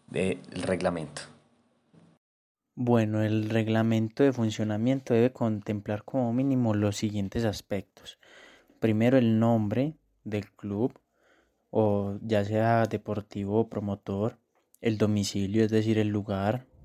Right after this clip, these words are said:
Speaker 2: la duración y el objeto del club. Segundo, el listado de afiliados debidamente identificados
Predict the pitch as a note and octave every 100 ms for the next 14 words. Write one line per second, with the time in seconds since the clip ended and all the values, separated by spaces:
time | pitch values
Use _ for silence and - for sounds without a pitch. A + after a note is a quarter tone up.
0 | - - G#2+ G#2+ G#2 G#2 G#2 - G2+ G2+
1 | A#2 D3 - - - - _ A#2 A2+ A2
2 | A2 - G#2 - A2 G#2 - G#2+ G2 _
3 | _ _ _ _ _ _ _ _ _ -
4 | - A2 C3 D#3 D3+ C#3 G#2+ G#2 - G#2+
5 | G#2 A#2 A2 G#2 G2+ G2+ G#2+ A2+ G#2 G2
6 | G2+ A#2 A2+ - G#2+ G2+ - G2 - B2+
7 | C#3 C#3